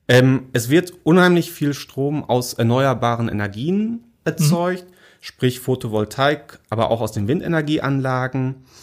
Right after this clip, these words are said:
Speaker 1: Einfach mal, um so eine Relation zu geben, die gerade angesprochenen Photovoltaikanlagen, die sparen jährlich in etwa so viel C O zwei ein, wie wenn ich mich jetzt hier ins Auto setzen würde und einmal zum Mars fahren würde.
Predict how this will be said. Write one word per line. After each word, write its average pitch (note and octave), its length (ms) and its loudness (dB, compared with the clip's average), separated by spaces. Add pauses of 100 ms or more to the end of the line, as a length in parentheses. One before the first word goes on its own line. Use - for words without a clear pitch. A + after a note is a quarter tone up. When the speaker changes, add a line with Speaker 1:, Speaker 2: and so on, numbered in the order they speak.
(440)
Speaker 1:
Einfach C#3+ 220 2
mal, D3+ 140 4
um C#3 160 2
so C3+ 80 4
eine C3+ 380 4
Relation B2+ 600 2
zu F3+ 200 -6
geben, D3+ 400 -2
die B2 360 -2
gerade C3 320 2
angesprochenen C#3 960 0
Photovoltaikanlagen, A#2+ 1300 -4 (920)
die A#2+ 120 -2
sparen D#3 440 2
jährlich D3+ 420 -2
in B2 120 -2
etwa D#3+ 580 -4 (560)
so A#2 180 4
viel F#3+ 280 0
C D#3+ 180 -4
O D#3+ 100 0
zwei B2+ 540 -4
ein, G2+ 400 -4 (440)
wie A2+ 140 0
wenn C#3+ 140 4
ich D#3+ 140 -2
mich D#3 160 -2
jetzt D3 220 -2
hier D#3+ 140 2
ins - 180 -2
Auto F3 300 0
setzen F3 500 -6
würde D#3 360 -4 (120)
und B2+ 300 -2
einmal C3+ 340 2
zum B2+ 240 0
Mars A2 380 0
fahren E2 480 -12
würde. D#2+ 380 -10